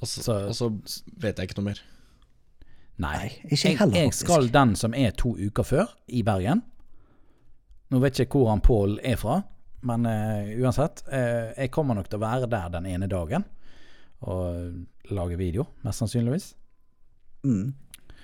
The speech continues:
Speaker 1: Ja.
Speaker 2: Så det, jeg vet ikke om det er, det er nok sikkert ikke like stort som den som er i Lillestrøm, men, eh,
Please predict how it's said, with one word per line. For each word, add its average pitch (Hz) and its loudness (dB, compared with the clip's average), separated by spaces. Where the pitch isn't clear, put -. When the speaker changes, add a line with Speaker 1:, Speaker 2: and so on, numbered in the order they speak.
Speaker 1:
Ja. 175 -6
Speaker 2:
Så - -14
det, 120 0
jeg 131 -6
vet 127 2
ikke 123 0
om 113 4
det 127 6
er, 113 0
det 120 0
er 117 2
nok 117 0
sikkert 98 -2
ikke 107 -2
like 104 0
stort 92 -6
som 90 -4
den 98 -2
som 92 -6
er 90 -4
i 85 -4
Lillestrøm, 104 -4
men, 107 -6
eh, 101 -6